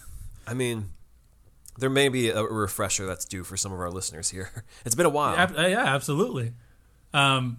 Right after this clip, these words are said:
Speaker 2: but well, yeah, we did. Uh, we, we shelled out the, the, the big bucks to get B D on, on Cameo, and she D M'd me and said, like,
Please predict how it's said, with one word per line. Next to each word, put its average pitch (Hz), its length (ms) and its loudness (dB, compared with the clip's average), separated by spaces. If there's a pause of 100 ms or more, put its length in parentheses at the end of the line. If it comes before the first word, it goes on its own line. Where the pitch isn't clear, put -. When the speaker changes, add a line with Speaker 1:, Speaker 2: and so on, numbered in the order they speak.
Speaker 2:
but 160 180 -4
well, 165 260 6
yeah, 147 220 6
we 143 140 2
did. 147 200 -2
Uh, 156 160 2 (100)
we, 160 200 4
we 156 160 2
shelled 139 280 2
out 123 200 2
the, 113 320 0
the, 120 400 -2 (560)
the 127 100 -6
big 123 440 0
bucks 123 320 0
to 131 80 -2
get 117 240 0
B 131 160 0
D 120 160 2
on, 120 300 2
on 143 280 6
Cameo, 113 540 0 (520)
and 131 240 2
she 151 260 0
D 135 300 2
M'd 160 200 2
me 117 180 0
and 120 200 -4
said, 120 200 -4
like, 117 160 -2